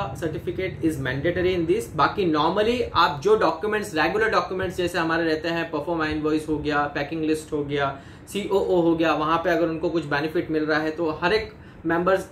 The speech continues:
अप्लाई करते हैं सीओओ चैम्बर of कॉमर्स के ओर से, तो वो आप अप्लाई कर सकते हैं। जो उसके अलावा बीएल हो गया, जो बीएल वो मांग रहे हैं वो आप दे सकते हैं। अगर इसमें, अगर आपको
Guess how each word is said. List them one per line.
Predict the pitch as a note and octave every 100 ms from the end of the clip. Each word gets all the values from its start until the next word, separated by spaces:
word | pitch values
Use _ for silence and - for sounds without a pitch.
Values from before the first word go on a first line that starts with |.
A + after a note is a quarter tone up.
| -
अप्लाई | - D#3+ D#3+
करते | D#3 D3+ D#3
हैं | D#3
सीओओ | D#3 E3+ D#3+ D#3+ D#3 D#3+
चैम्बर | D#3+ C#3 D#3
of | D#3
कॉमर्स | D3 C#3+ D3+ -
के | D3+
ओर | D3 C#3
से, | D3+ - - - -
तो |
वो | D3+ G3
आप | G3
अप्लाई | D#3+ E3 D#3 D#3
कर | D#3
सकते | D#3 D3 -
हैं। | D#3 E3+ -
जो | C#3+ E3+
उसके | E3 D#3 G#3
अलावा | F#3 F3 E3 F3
बीएल | C#3 D3+ E3+ E3
हो | D#3
गया, | D3+ D3
जो | C#3 C#3 D3+
बीएल | C#3+ D#3+ D#3
वो | D#3+
मांग | C#3+ C#3+
रहे | C#3+ C#3+
हैं | C#3+
वो | C#3+ D3+
आप | C#3+ C3+
दे | C#3 C#3
सकते | C3 - C#3+
हैं। | C#3 - - - - - - - - -
अगर | F3+ C4+ D4
इसमें, | A#3 - - B3+
अगर | A3+ F#3+ B3
आपको | - F#3+ F#3+ -